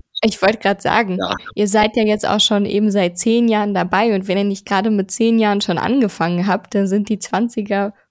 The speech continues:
Speaker 1: würde ich jetzt mal vermuten, bei euch auch schon ein
Speaker 2: Ja.
Speaker 1: bisschen her.
Speaker 2: Ja.
Speaker 1: Da ist es vielleicht auch ein bisschen angenehmer, nur tagsüber noch Partys zu veranstalten. Oder seid ihr auch generell vielleicht nach zehn Jahren Veranstaltungs-, Veran-, zu Veranstaltungen, äh, schon ein bisschen müde?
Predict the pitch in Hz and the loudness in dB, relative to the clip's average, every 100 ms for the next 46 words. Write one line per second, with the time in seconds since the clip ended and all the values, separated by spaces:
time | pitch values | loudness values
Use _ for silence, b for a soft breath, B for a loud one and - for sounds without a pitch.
0 | _ 226 226 - 190 - 196 - 196 220 | _ 0 0 0 -2 0 -2 0 0 0
1 | 233 208 180 202 - 214 - 208 190 190 | 0 0 0 0 0 2 2 2 2 2
2 | 180 277 - - 185 196 185 233 - B | 2 2 2 0 0 0 0 0 -4 B
3 | B B 175 247 - - 220 208 233 - | B B 0 0 -2 -4 0 0 0 -2
4 | 208 - 226 - - 196 262 202 180 180 | -2 -4 -6 -4 -4 0 2 2 0 0
5 | 180 185 196 214 175 - 262 - 175 170 | -2 0 0 0 0 -2 -4 -4 -4 -2
6 | 165 175 190 185 170 - 175 - 165 170 | -2 -4 -4 -2 -4 -4 -6 -6 -6 -4
7 | - 165 - 175 175 B B 196 196 190 | -2 -2 -2 -6 -6 B B 0 2 2
8 | 190 175 180 - 196 190 185 185 202 - | 2 2 0 -2 0 2 2 2 2 0
9 | 185 180 180 180 175 - 214 202 202 185 | 0 0 -2 -6 -4 -2 2 2 2 2
10 | 180 190 - 185 190 - 175 175 185 185 | 0 -2 -6 -4 -4 -2 -2 -2 -6 -6
11 | - b b b - 185 175 - 190 190 | -10 b b b -4 -4 -4 -6 -4 -4
12 | 190 190 180 185 185 185 - b b - | -2 -2 -2 -2 -4 -6 -10 b b -2
13 | 175 175 208 196 208 185 190 214 294 | -2 0 0 0 0 2 2 2 2